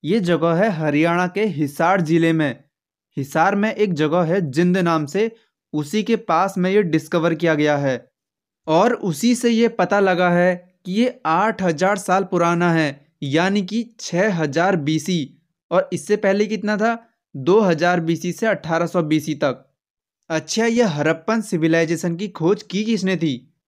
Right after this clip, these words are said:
तो ये की थी दयाराम साहनी ने। और जो मोहनजोदारो है, उसकी खोज किसने की? तो उसकी खोज की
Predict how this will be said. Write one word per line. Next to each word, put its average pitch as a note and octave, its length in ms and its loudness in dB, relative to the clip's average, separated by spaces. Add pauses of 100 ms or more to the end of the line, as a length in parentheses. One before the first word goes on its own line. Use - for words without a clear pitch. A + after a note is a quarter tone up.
(240)
तो F#3+ 80 0
ये F#3 280 2
की F#3 220 -2
थी G#3+ 200 -2
दयाराम E3 680 2
साहनी D#3+ 500 0
ने। C#3+ 300 -2 (600)
और D#3 160 2
जो F3 180 0
मोहनजोदारो E3+ 840 0
है, F3 360 -2 (140)
उसकी E3 340 -6
खोज A3 240 2
किसने G#3 340 -2
की? F3 420 -6 (340)
तो G3+ 140 2
उसकी A3+ 440 0
खोज F#3+ 400 2
की A3+ 260 -2